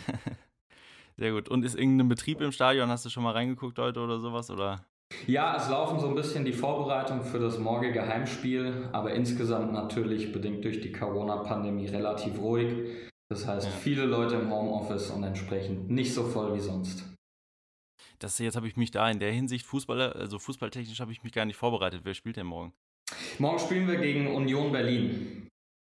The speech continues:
Speaker 1: Ah, okay, alles klar. <laughs> Ja, also wie gesagt, man hat schon gemerkt, heute, äh, finde ich zumindest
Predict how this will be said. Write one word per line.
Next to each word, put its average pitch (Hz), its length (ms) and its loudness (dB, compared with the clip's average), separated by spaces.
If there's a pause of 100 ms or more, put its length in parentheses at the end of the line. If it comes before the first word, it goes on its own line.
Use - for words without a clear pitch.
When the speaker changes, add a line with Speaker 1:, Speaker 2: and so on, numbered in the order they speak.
(140)
Speaker 1:
Ah, 101 320 0
okay, 87 320 -12 (160)
alles 92 280 -12
klar. 90 280 -10 (120)
<laughs> - 840 -10
Ja, 139 280 10
also 113 300 2
wie 123 260 -2
gesagt, 131 280 2
man 117 140 2
hat 120 120 -2
schon 113 140 -4
gemerkt, 117 320 0
heute, 110 300 -2
äh, - 260 -6
finde 107 320 -4
ich 127 140 -6
zumindest 113 440 -4